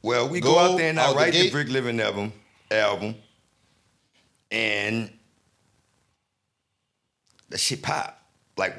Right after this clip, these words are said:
Speaker 1: we ain't expect that shit to do that.
Speaker 2: I
Speaker 1: Like, I
Speaker 2: remember
Speaker 1: was
Speaker 2: that shit
Speaker 1: really
Speaker 2: right
Speaker 1: in the,
Speaker 2: there.
Speaker 1: like, whoa, literally, like, I was in the project.
Speaker 2: Nah, I was fr-, I, I, I, like,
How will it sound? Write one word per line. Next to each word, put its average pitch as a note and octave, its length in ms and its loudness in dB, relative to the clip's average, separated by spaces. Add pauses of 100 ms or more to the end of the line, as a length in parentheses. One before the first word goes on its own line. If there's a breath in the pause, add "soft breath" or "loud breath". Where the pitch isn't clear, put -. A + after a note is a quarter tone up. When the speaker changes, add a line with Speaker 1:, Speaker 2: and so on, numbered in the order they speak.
Speaker 1:
we G#2 120 -4
ain't F#3+ 160 -2
expect F#2+ 320 -8
that D2+ 120 -10
shit - 160 -14
to B1 60 -20
do - 140 -20
that. - 120 -20 (220)
Speaker 2:
I F#2+ 80 -14
Speaker 1:
Like, A2 180 -2
I - 20 -6
Speaker 2:
remember D#3 240 2
Speaker 1:
was B2+ 80 0
Speaker 2:
that - 60 -10
shit F#2 100 -6
Speaker 1:
really D3+ 200 0
Speaker 2:
right D3 100 0
Speaker 1:
in C#3 60 0
the, B2 40 -2
Speaker 2:
there. A2+ 280 -4
Speaker 1:
like, A#2 320 -4 (460 loud breath)
whoa, B2 260 -2
literally, A#2 540 -4
like, E2+ 240 -2 (100)
I A2+ 120 -2
was - 320 -8
in A2+ 380 -4 (200)
the E2 100 -10
project. F2+ 680 -8
Speaker 2:
Nah, C3 240 0
I - 40 2
was C3 120 -2
fr-, C3+ 160 -6
I, B2+ 240 -2
I, A#2+ 380 -2
I, C3 60 -2
like, A2+ 340 -4